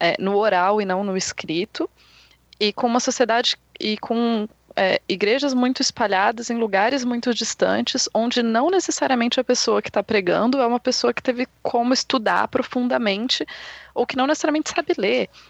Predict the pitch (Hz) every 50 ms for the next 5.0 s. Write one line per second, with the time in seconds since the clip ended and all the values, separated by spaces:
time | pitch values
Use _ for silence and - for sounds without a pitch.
0 | _ _ _ _ _ _ _ _ - 214 202 - 226 233 240 262 - - 254 -
1 | - 233 240 262 294 285 - - _ _ _ _ _ _ _ _ _ _ _ _
2 | _ _ _ _ _ - 208 214 311 - - 269 233 233 233 - - - 226 202
3 | 202 - 202 180 - - - - 190 185 175 180 185 185 185 - 202 185 185 185
4 | 180 185 180 - - - 180 185 190 190 202 - 214 180 185 190 - - -